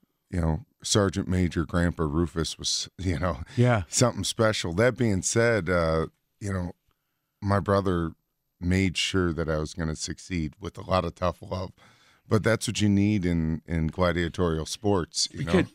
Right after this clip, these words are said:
Speaker 2: because you were fighting against guys that were, you were practicing against guys that were better than the guys you're gonna get in the ring with. Can I ask you this question? 'Cause I've, I always have thought this. W-, five minutes, ten minutes before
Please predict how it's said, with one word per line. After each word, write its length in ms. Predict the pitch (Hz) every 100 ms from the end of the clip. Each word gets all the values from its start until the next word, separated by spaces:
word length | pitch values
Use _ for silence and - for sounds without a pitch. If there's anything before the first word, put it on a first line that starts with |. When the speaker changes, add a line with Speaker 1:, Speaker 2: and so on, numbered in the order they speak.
| 131
Speaker 2:
because 500 | 180 - 165 117 139
you 120 | 202
were 120 | 165
fighting 460 | - - 196 220 170
against 320 | 120 127 -
guys 280 | 131 127 123
that 80 | 95
were, 160 | 101 82 135
you 220 | 139 147
were 80 | 151
practicing 760 | 104 - 208 247 - 127 - 107
against 260 | 190 110 -
guys 220 | 123 113
that 80 | 104
were 100 | 101
better 320 | 127 127 131
than 160 | 110
the 80 | 101
guys 300 | 98 95 92
you're 120 | 101
gonna 140 | 92 87
get 180 | 101 80
in 60 |
the 60 | 90
ring 180 | 107 110
with. 160 | 90 - - -
Can 100 | 226
I 60 | 254
ask 160 | 233
you 60 | 220
this 160 | 180 -
question? 360 | 165 156 170
'Cause 140 | 131 123
I've, 180 | 113 -
I 260 | 107 117 123
always 360 | 165 170 - -
have 220 | 110 95
thought 360 | - 123 113 -
this. 260 | 80 - - - _ _ _ _ _ _ _ _ _ -
W-, 420 | 127 _ _ -
five 760 | - - _ _ - 196 240 208
minutes, 380 | 156 156 151 -
ten 280 | - 170
minutes 280 | 160 156 143
before 840 | - 107 - - 135 120 117 107